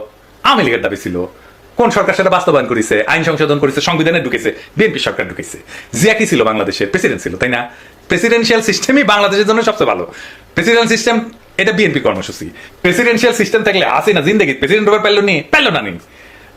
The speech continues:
আওয়ামী লীগের দাবি ছিল এই প্রধানমন্ত্রী শাসিত পার্লামেন্টারি সিস্টেম। এই বিএনপি নিজেরা রাষ্ট্রপতি শাসিত শাসন ব্যবস্থার পক্ষ হইলেও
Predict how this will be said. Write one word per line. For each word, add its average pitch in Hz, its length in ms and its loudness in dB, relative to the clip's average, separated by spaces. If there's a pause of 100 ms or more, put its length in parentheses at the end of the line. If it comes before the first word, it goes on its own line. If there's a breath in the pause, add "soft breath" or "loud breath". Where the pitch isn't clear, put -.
আওয়ামী 202 280 2
লীগের 214 260 2
দাবি 185 180 2
ছিল 196 280 2
এই 170 120 0
প্রধানমন্ত্রী 175 520 0
শাসিত 151 340 -2
পার্লামেন্টারি 165 540 0
সিস্টেম। 98 360 -4 (560 loud breath)
এই 165 80 0
বিএনপি 175 280 2
নিজেরা 175 320 2
রাষ্ট্রপতি 170 400 0
শাসিত 175 260 2
শাসন 180 280 0
ব্যবস্থার 196 300 2
পক্ষ - 180 0
হইলেও 196 380 4